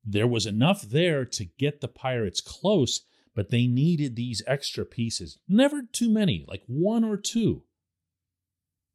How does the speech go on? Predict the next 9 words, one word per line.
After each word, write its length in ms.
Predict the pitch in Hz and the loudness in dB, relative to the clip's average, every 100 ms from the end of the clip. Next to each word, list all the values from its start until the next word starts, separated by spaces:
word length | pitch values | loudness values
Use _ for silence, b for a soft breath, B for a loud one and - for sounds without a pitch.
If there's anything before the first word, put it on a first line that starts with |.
| _ _ | _ _
but 140 | 127 | 2
enough 300 | 139 147 190 - | 4 6 4 0
to 100 | 131 | -4
get 260 | 180 180 | -2 -2
them, 280 | 147 117 95 _ _ _ _ _ _ - | 0 0 -2 _ _ _ _ _ _ -12
uh, 140 | 107 113 | -8 -6
across 500 | - 139 139 135 - | -4 0 2 2 -2
the 80 | |
line. 360 | 110 104 101 | -4 -4 -4